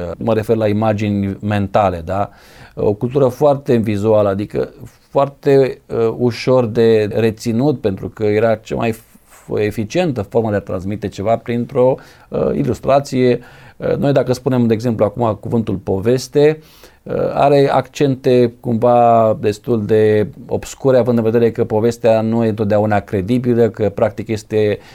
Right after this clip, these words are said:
undeva, poate să fie la granița între ficțiune și realitate, mai mult spre ficțiune, de fapt, fiind indicatorul, de aceea nu prea folosim poveste. Dar, până la urmă, astea sunt, uh, și povești, parabole, uh,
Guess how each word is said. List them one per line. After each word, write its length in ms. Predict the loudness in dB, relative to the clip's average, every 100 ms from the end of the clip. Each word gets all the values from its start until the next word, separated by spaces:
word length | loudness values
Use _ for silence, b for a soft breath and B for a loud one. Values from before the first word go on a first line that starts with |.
| B
undeva, 420 | -2 0 2 2
poate 240 | 0 0 -2
să 60 |
fie 120 | -2 0
la 160 | 2
granița 280 | 2 0 0
între 200 | 0 -2
ficțiune 600 | -2 -6 -8 -4 0 0
și 140 | -2
realitate, 600 | -4 -2 -4 0 0 0 -2
mai 180 | 0
mult 180 | 0 -2
spre 180 | -2 -6
ficțiune, 640 | -6 -12 _ -2 0 0 -4
de 80 |
fapt, 300 | -4 -4 -4 -6
fiind 340 | -2 -2 -2 -4
indicatorul, 800 | -4 -2 -2 0 2 2 0 -4 B B B
de 80 | 0
aceea 480 | 2 4 4 4 2
nu 80 | 0
prea 160 | 0
folosim 340 | 2 2 0 0
poveste. 580 | 0 0 0 -2 -12 -12
Dar, 520 | -16 -4 2 2 2 -4 _
până 240 | -2 2 4
la 100 | 4
urmă, 140 | 4
astea 440 | 4 2 0 2 0
sunt, 340 | 0 -2 0
uh, 220 | 2 2
și 180 | 0 -6 -2
povești, 800 | 0 2 2 0 -4 -6 0 0
parabole, 960 | 2 2 4 4 4 2 2 0 -2 -4 -8
uh, 320 | -4 -4 -4